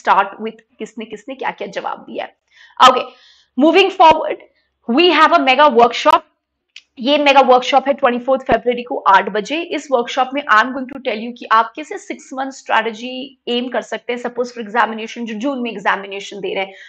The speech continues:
So कुछ ऐसी गलतियां जो mostly शायद आप repeat कर रहे होंगे, जिसकी वजह से शायद examinations clear नहीं हो रहे हैं या कुछ नंबरों से छूट जा रहे हैं।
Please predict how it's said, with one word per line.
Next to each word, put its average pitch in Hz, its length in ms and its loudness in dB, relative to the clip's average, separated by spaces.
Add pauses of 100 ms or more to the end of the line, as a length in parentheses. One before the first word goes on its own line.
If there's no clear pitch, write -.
(140)
So 247 60 -2
कुछ 339 220 -6
ऐसी 311 200 -6
गलतियां 254 460 -2
जो 277 100 -8
mostly 240 340 -8
शायद 208 380 -2
आप 262 160 -2
repeat 226 380 -10
कर 220 120 -6
रहे 214 120 -6
होंगे, 214 360 -6 (320)
जिसकी 226 240 -10
वजह 214 220 -6
से 240 140 -14
शायद 208 340 -2
examinations 208 800 -8
clear 220 220 -2
नहीं 220 160 -10
हो 208 140 -8
रहे 196 100 0
हैं 240 120 -2
या 262 80 -6
कुछ - 220 -12
नंबरों 233 360 -4
से 247 160 -16
छूट 226 280 -12
जा 202 180 -2
रहे 220 120 -2
हैं। 220 60 -10